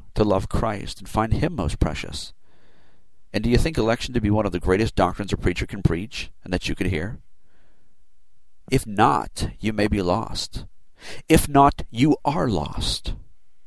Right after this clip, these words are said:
For this doctrine of election should be an alarm to you then. It should alarm you that God will be just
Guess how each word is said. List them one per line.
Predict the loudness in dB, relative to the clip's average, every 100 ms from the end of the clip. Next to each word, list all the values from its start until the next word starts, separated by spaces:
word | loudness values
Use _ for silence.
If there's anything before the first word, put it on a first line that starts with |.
| -16 -16 -16 -16 -16 -16 -16
For | 2 4
this | 4 4
doctrine | 4 4 2
of | 2
election | 2 0 -2 -8 -2
should | 0 4
be | 4
an |
alarm | 4 4 8 10 12 10 4 -2
to | 0 0
you | 0 -2
then. | 0 -2 -6 -12 -14 -16 -16 -16 -16 -16 -16 -16 -16 -16 -6 -2
It | 0
should | 6 4 4 -4 2
alarm | 4 4 8 10 10 8
you | 4 4 4 4 -2 -6 -12 -8
that | 4 4 4
God | 8 10 10 8
will | 10 12 12 8 4 -4 -16 -16 -16 -14 -16 0
be | 0 0
just | 0 2 4 4 4 0 -4